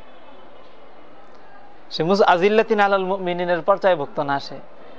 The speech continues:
এই অবস্থায় দরকার হলো আজিল্লাতিন আলাল মুমিনিন, মুমিনদের জন্য দয়াবান হবে। পৃথিবীর যে প্রান্তে কোনো মুমিন কষ্ট পাইতেছে, সে আমার আঘাত লাগতেছে। রাসূল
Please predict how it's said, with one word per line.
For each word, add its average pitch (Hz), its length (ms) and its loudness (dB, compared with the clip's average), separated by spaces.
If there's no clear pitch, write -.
এই 285 240 4
অবস্থায় 202 540 2
দরকার 170 320 2
হলো 165 160 2
আজিল্লাতিন 190 680 0
আলাল 160 280 0
মুমিনিন, 151 500 -8
মুমিনদের 180 520 0
জন্য 156 220 -4
দয়াবান 165 420 4
হবে। 135 200 -6
পৃথিবীর 233 440 0
যে 285 180 6
প্রান্তে 269 440 4
কোনো 220 200 0
মুমিন 214 240 -2
কষ্ট 190 220 -4
পাইতেছে, 202 380 -2
সে 175 140 -2
আমার 160 280 2
আঘাত 143 200 -2
লাগতেছে। - 440 -8
রাসূল - 140 -16